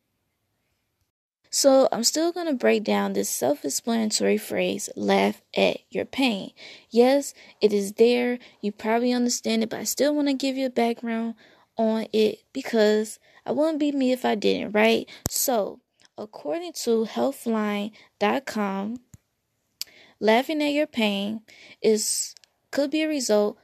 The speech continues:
of a cognitive defense mechanism for lowering anxiety associated with discomfort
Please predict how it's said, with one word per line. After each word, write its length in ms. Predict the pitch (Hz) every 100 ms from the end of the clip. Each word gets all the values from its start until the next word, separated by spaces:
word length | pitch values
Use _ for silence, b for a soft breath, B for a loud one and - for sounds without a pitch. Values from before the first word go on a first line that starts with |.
| b
of 140 | 214 208
a 80 |
cognitive 840 | 208 - 247 262 247 247 - 226 226
defense 500 | 214 - 294 302 -
mechanism 760 | 208 202 202 202 202 208 220 B B B
for 160 | 226
lowering 560 | 208 214 240 262 262 269
anxiety 640 | 269 262 220 202 202 208
associated 760 | - 208 220 220 - 240 226 214
with 160 | 208 202
discomfort 760 | 214 - - 220 233 247 254